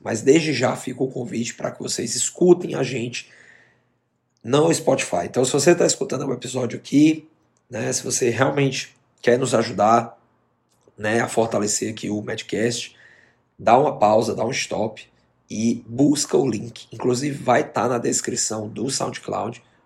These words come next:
o link com o qual você pode ir pro Spotify e continuar dando, é, o play do episódio por lá, tá bem?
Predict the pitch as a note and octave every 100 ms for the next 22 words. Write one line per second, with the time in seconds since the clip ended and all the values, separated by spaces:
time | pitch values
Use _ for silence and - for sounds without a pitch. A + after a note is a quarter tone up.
0 | _ - A#2+ A2+ B2 - - G#2+ - F2+
1 | E2 - - - - G2 A2+ A#2+ F2 -
2 | - - G#2+ G#2 - - G2 G#2 _ _
3 | _ - G2+ A2+ A2+ - A2+ - G2+ G2+
4 | G#2+ A2+ A2+ G#2+ G#2+ A2 A#2 _ _ G#2+
5 | G2 - B2 G#2 F#2+ G#2 G#2+ - _ _
6 | _ - G#2+ G#2+ A2 G#2 A2 A2+ - C#3
7 | A#2 - - _ _ - G2 A#2 -